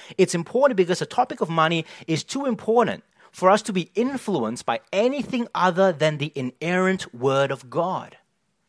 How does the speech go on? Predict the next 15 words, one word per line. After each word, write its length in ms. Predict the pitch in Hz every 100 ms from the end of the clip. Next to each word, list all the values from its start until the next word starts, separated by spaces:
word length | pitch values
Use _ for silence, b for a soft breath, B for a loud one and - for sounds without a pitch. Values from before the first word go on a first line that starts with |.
| _ _ B B -
Money 440 | 165 208 269 233
is 120 | 196
not 260 | 190 208 131
the 80 | 131
most 280 | 143 285 -
important 480 | 202 131 104 85
thing, 360 | - 90 80 190 _ _ _ b b b
but 100 | -
let's 300 | 156 190 262
not 180 | 247 233
pretend 320 | 202 - 202
like 160 | 175 151
it's 160 | 123 -
not 260 | 131 165
important. 460 | 123 107 90 -